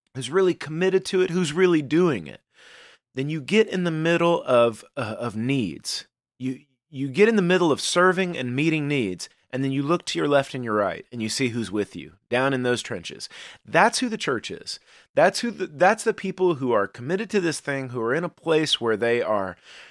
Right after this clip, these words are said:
you know, healthy enough and mature enough. Sometimes you have folks in your church who are just kinda beaten up and wounded, and they come in the doors like a mash unit,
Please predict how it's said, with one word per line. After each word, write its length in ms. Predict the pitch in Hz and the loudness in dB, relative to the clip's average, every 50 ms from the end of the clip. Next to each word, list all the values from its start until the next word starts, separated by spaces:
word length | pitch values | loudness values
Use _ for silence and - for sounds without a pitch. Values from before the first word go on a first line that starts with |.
| _ _ | _ _
you 120 | 110 110 | -6 -4
know, 100 | 107 101 | -2 -2
healthy 460 | 92 - - 180 185 196 - 202 180 | -4 -2 2 2 2 4 2 0 0
enough 260 | 165 170 160 156 - | 2 2 2 0 0
and 100 | - 127 | -2 -6
mature 360 | 113 110 - - - 165 151 147 | -8 -6 -6 -2 0 0 2 2
enough. 260 | 143 143 139 - - - - - | 2 0 -2 -2 -6 -12 -14 -4
Sometimes 340 | - 233 262 294 302 277 226 | -2 -2 0 0 0 0 2
you 100 | 185 180 | 4 4
have 140 | 180 170 - | 4 4 4
folks 280 | - 175 170 - - | 2 2 2 0 -2
in 60 | 160 147 | -6 -6
your 80 | 135 | -6
church 320 | - - 151 143 127 - - | -4 -2 0 0 -2 -2 -4
who 120 | 139 160 147 | -2 2 2
are 100 | 127 117 | 2 2
just 380 | 117 165 185 185 - - - - - - - - | 2 2 2 2 0 -4 -8 -12 -18 -20 -8 -2
kinda 220 | - 180 165 135 | 0 0 0 0
beaten 380 | 117 104 160 185 214 196 185 170 | 0 2 2 2 2 2 2 4
up 200 | 175 185 180 - | 4 4 2 0
and 160 | 120 107 98 | -4 -4 -2
wounded, 480 | 113 139 165 180 185 190 208 208 208 - - | 0 0 0 0 2 2 0 0 0 -4 -8
and 160 | 110 107 107 | -6 -6 -4
they 80 | 107 | -4
come 260 | - - - 180 185 185 | -4 -2 0 0 2 0
in 100 | 180 156 | 0 -2
the 60 | 131 | -2
doors 360 | 113 135 143 156 165 151 143 | 0 0 2 2 2 0 0
like 120 | 123 - | -4 -4
a 40 | 110 | -6
mash 420 | 98 104 117 123 143 156 - - 170 | -6 -4 -2 -2 -2 -2 -2 -4 -4
unit, 380 | 165 170 180 190 196 - - | -4 -4 -4 -4 -6 -8 -10